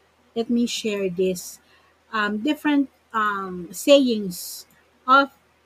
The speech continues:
people according to, to the two, uh, sets of mindsets. So, if you have a growth mindset,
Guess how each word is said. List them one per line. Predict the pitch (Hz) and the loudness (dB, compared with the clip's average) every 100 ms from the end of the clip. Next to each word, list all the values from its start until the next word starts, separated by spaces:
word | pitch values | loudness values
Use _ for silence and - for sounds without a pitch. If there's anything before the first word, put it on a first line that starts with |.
| _ _ | _ _
people | 285 277 - 220 208 208 | 0 0 0 -2 -2 -4
according | 226 254 247 226 240 | -6 -2 0 0 -4
to, | 240 214 180 _ | -4 -8 -10 _
to | 240 | -8
the | 196 208 202 | -6 -6 -6
two, | - 226 226 226 _ _ _ _ - | -4 -2 -2 -6 _ _ _ _ -12
uh, | 202 180 180 _ | -8 -8 -10 _
sets | - - 247 247 - | -16 -6 -6 -4 -8
of | 196 | -8
mindsets. | 190 170 165 156 - 170 160 - - - - _ _ _ - - | -8 -8 -8 -10 -12 -12 -14 -16 -18 -18 -20 _ _ _ -20 -14
So, | - 262 247 233 220 _ _ _ _ _ _ _ _ _ _ | -2 2 2 0 -6 _ _ _ _ _ _ _ _ _ _
if | 302 285 | -6 -2
you | 311 | 0
have | 330 | 0
a | 294 | -2
growth | 208 226 220 | 0 0 -2
mindset, | 202 185 180 175 - 156 | -4 -4 -4 -6 -10 -12